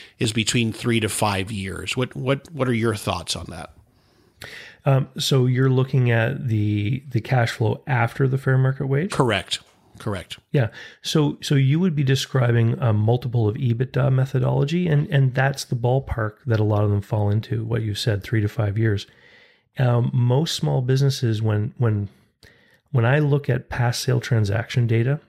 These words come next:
Speaker 2: and I've got access to these databases because I work in this industry, um,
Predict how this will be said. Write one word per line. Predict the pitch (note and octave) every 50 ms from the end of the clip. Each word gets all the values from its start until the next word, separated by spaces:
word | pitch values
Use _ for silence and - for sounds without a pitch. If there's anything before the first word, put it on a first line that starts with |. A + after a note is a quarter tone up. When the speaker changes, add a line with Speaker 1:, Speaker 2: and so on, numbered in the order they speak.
| _ -
Speaker 2:
and | C3 G#2+ G#2+ G#2+ G#2 G#2 G#2 G#2 G#2
I've | A#2+ B2+ G#2+ G#2+
got | A2 G#2+
access | A2+ A#2 A2+ - - A#2+ - -
to | -
these | G#2 G#2 G2+
databases | G2+ - A#2 A#2 A2 G#2+ G2+ G#2+ G#2+ G2+ - - A2 G2 G#2
because | A2 G#2 G#2+ G2 G2+
I | G2+
work | G2+ G#2 G#2 - -
in | A2+ G2+
this | G2+ G2 -
industry, | B2+ C3+ C3+ C3 A#2 - - A2 G#2 G2 G2 G#2 - _ _ _ - - - _ _ _ _ _
um, | - G#2+ A2 A2 A2 B2 C3+